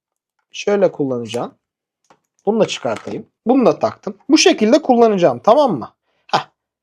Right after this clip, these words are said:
Şarj etmem lazım. İşte ikili kablonun eksikliğini ben burada yaşadım. Y kablo denir buna. Y kablo olsa çok güzel olurdu. Buna taktığım zaman her ikisini de şarj edebileyim. Ama maalesef çıkan kablo böyle. Benim gördüğüm tek dezavantaj bu.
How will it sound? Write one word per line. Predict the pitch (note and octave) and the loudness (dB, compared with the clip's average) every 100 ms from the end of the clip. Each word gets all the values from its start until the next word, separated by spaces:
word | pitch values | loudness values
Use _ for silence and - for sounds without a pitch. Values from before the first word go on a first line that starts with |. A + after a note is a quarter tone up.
| _ - | _ -12
Şarj | - C#4+ E4+ | 2 4 6
etmem | E4 A#3+ G3+ F3+ E3+ | 2 0 0 2 4
lazım. | E3 F3 D4 | 4 4 0
İşte | - - - _ - | -4 -4 -4 _ -6
ikili | F4 G#4 G4 | 0 2 2
kablonun | F4+ D4 C4+ A#3 A#3 C#4+ | 4 4 4 4 2 -2
eksikliğini | F4+ - B3+ - A3+ A#3 E4 E4 - | -6 -4 -8 0 2 4 2 -2 0
ben | E4 D#4 B3 | 0 2 2
burada | G3+ A3 D4 | 2 4 4
yaşadım. | A3 F#3+ E3 C3+ | 4 2 -2 -2
Y | D#3+ D#4 F#4 | 2 4 4
kablo | A#3+ F3 E3 | 2 4 2
denir | D3+ C#3 B2+ | 2 -2 -6
buna. | C3 A3+ D#4+ _ _ | -4 -6 -6 _ _
Y | F4+ G4 | 2 4
kablo | B3 G3 G3+ G#3+ | 4 2 4 4
olsa | G3+ D#4+ | 4 0
çok | E4+ E4+ | 0 0
güzel | G#3+ F#3 | 2 4
olurdu. | D#3+ C#3 C3+ A#3+ - _ | 4 4 0 -4 -12 _
Buna | D#4+ E4+ - | -4 -2 2
taktığım | F4 F4 - F3+ D#3 | 0 2 0 0 2
zaman | D#3 B3 F#4+ _ _ _ _ _ _ _ _ _ | 2 2 -2 _ _ _ _ _ _ _ _ _
her | - F#4+ | -4 0
ikisini | E4 A#3+ - F#3 G3 | 2 0 -2 -2 0
de | D#4+ - | 0 -2
şarj | - D4+ D4 B3+ | -4 0 2 4
edebileyim. | B3 A#3 G#3 G#3+ F4 - | 4 2 2 0 -2 -4
Ama | C#4+ C4+ | 0 2
maalesef | C4+ G3+ A3 A#3+ | 4 4 2 -2
çıkan | - C4 A#3+ | -2 -2 0
kablo | A#3 G#3+ B3 | 2 2 4
böyle. | B3 F3 A3 | 4 4 2
Benim | C#4 D#4 | 0 2
gördüğüm | C#4 B3+ B3 C#4+ | 4 4 4 -2
tek | - D#4+ D4+ | -2 -2 2
dezavantaj | A3+ G#3 G3+ G#3+ C#4 C4 A3 | 4 4 2 2 2 4 2
bu. | B3 | 2